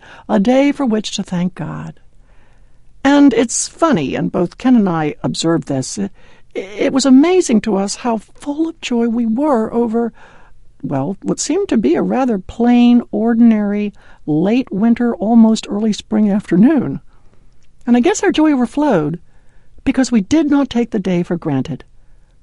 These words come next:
The beauty of it all reminded us that the afternoon was a gift from God. You know, it was, um, G K Chesterton who once said,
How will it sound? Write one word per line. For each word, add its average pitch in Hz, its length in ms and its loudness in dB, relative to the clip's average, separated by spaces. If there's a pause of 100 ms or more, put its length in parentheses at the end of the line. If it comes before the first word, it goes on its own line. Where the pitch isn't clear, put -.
(100)
The 262 80 -6
beauty 269 320 4
of 285 80 4
it 262 120 2
all 254 220 4
reminded 226 540 2
us 233 200 0
that 151 120 -8
the - 140 -6
afternoon 233 440 2
was 190 160 0
a 151 60 -2
gift 190 260 -6
from 208 200 -4
God. 170 480 -8 (1120)
You 180 100 -2
know, 170 100 0
it - 60 -4
was, 151 320 -4
um, 135 380 -2
G 226 300 0
K 233 340 -4
Chesterton 160 680 -4
who 175 100 0
once 214 280 -2
said, 202 360 0